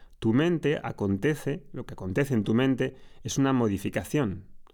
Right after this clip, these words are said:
La forma de cómo funciona, de cómo ella trabaja y cómo percibe es diferente en el estado meditativo. La percepción del mundo externo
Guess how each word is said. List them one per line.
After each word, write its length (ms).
La 340
forma 600
de 100
cómo 240
funciona, 720
de 80
cómo 500
ella 240
trabaja 600
y 120
cómo 300
percibe 600
es 400
diferente 840
en 160
el 100
estado 480
meditativo. 680
La 200
percepción 640
del 200
mundo 580
externo 760